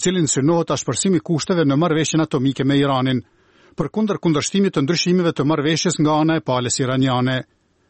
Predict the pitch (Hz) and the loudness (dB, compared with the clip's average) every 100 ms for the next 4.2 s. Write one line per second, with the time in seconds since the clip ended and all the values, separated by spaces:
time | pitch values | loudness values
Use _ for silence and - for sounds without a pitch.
0 | _ - - 185 170 160 151 156 156 147 | _ -20 -6 -6 -4 -4 -2 0 0 0
1 | 143 - 139 - 160 139 143 139 - 151 | -2 -2 -4 -2 -2 -2 -2 -2 -2 -2
2 | 147 131 131 120 117 120 147 156 180 160 | 0 0 -2 -4 -4 -2 0 0 0 -2
3 | _ - - - 170 151 131 127 151 - | _ -20 -10 -2 -2 -2 -2 0 -2 -2
4 | 196 185 | -2 -4